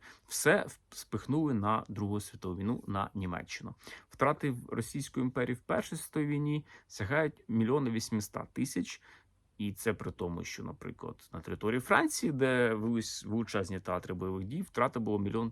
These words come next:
триста. Але зрозуміло, що тут ми не говоримо про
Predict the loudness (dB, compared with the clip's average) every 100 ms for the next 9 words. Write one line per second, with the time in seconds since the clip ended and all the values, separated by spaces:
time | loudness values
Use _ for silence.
0 | -2 0 0 -4 -4 -6 -8 -20 -20 -6
1 | 0 0 0 -2 0 0 0 -2 0 0
2 | 0 -6 -12 -10 -8 -8 -6 -2 -2 -2
3 | -4 -6 -6